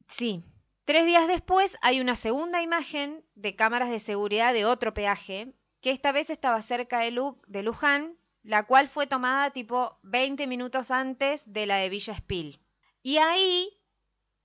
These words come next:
eh, en esas fotos como que es tomada de atrás y se ve que están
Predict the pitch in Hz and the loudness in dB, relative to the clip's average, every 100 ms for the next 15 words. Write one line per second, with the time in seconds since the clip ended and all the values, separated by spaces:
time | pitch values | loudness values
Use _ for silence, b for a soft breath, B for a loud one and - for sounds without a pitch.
0 | _ _ _ _ 233 220 202 196 - 190 | _ _ _ _ 2 2 2 0 -4 -4
1 | 226 285 320 - 311 311 320 - 233 196 | -2 0 0 -2 -4 -2 -4 -4 -8 -8
2 | 208 196 233 226 240 240 240 240 277 294 | -12 -10 -6 -2 -2 0 -2 -2 2 2
3 | 302 - - 240 247 240 247 262 262 285 | 2 -2 -14 -10 -4 0 2 0 0 -6
4 | 277 247 254 | -4 -4 -4